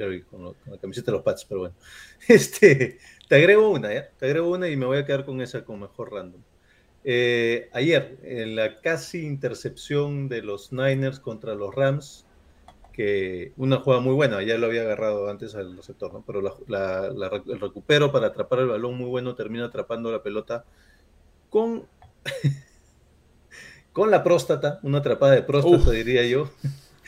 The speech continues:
Speaker 1: Ya no necesitaban árbitro para recuperar el balón, ahí necesitaron proctólogo. Vean la jugada, al final se canceló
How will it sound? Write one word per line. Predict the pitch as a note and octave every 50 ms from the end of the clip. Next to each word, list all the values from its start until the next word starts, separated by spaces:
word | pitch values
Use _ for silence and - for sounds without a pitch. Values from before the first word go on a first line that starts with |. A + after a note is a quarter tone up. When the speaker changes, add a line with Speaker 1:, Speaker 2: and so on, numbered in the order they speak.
| - - - -
Speaker 1:
Ya | C3 C3 C3+ C3 C3+ - -
no | C#3+ D3+ E3+
necesitaban | E3+ E3+ D3+ C#3+ C#3 C3 - A2 - D3 D3 C#3+ C#3 C#3
árbitro | D3+ D#3 D3+ C#3+ C#3 C3 B2+ B2
para | - A2+ A2+ A2+
recuperar | A2+ A2 G#2+ - - A#2 B2 B2+ C3
el | C3+
balón, | A#2+ A2 A#2 C3+ C#3+ C3+
ahí | B2 B2 B2
necesitaron | B2+ A#2+ G#2+ G#2 G2 - B2 B2 B2+ B2 B2
proctólogo. | - A#2 G2 - - C#3 C#3 C3 C3+ C#3+ C#3+ C#3+ C3+
Vean | A2 A2+ C3+ C#3+ C#3+
la | C3+
jugada, | C3+ - - B2 A#2+ B2 C3+ C#3 C#3 - _ _ _ -
al | G#2+ G2
final | G#2+ B2 C3 C#3
se | C#3+ C#3
canceló | C#3 B2 A2+ - - A2+ A2 A#2+ C3 D3 D#3